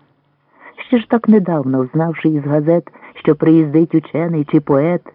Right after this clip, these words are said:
десяток верст ногами відмахаєш, прорвешся в зал, від щастя завмираєш. Тепер газет візьми найтовщий жмут,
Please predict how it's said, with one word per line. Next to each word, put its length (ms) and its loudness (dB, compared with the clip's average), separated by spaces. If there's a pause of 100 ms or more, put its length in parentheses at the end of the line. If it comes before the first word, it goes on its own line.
(240)
десяток 600 -2
верст 460 -4
ногами 360 -2
відмахаєш, 800 -2 (220)
прорвешся 720 0
в 140 0
зал, 280 0 (320)
від 160 0
щастя 600 -8
завмираєш. 920 -4 (880)
Тепер 360 -2
газет 440 0
візьми 420 0
найтовщий 760 0
жмут, 340 -2